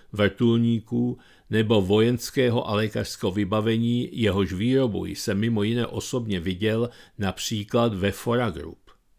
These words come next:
Národní knihovna.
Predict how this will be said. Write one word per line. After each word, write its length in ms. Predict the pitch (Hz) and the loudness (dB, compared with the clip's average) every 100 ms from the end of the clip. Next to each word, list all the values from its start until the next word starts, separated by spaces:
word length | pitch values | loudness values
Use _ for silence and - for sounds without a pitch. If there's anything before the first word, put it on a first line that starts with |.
| _ _ _ _ _ _ _ _ _ _ _ _ _ _ _ _ - | _ _ _ _ _ _ _ _ _ _ _ _ _ _ _ _ -4
Národní 680 | 104 98 98 113 110 127 123 | 2 4 6 4 2 0 2
knihovna. 600 | 160 143 113 80 76 | 4 4 4 0 -8